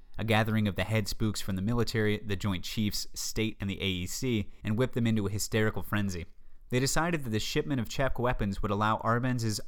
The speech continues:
under-equipped five thousand man army to sweep through eight hundred miles of Central American mountain and jungle and take the Panama Canal Zone.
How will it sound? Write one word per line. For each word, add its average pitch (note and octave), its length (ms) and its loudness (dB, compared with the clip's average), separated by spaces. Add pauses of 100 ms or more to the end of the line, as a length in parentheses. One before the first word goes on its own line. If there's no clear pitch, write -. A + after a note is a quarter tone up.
under-equipped A#2 640 0 (160)
five A2 240 2
thousand G#2+ 400 0
man G2+ 240 -2
army A#2 260 2
to G#2 140 -2
sweep - 260 -2
through G#2+ 280 -4
eight A#2 160 -4
hundred A#2+ 360 -2
miles G#2 380 0
of F#2 100 -4
Central A2 380 0
American G#2 420 0
mountain G#2 360 0
and F2+ 200 -4
jungle G#2+ 420 0
and G2+ 140 -4
take - 220 -4
the F#2 60 -6
Panama F#2 400 0
Canal F#2+ 340 -2
Zone. F2 260 -6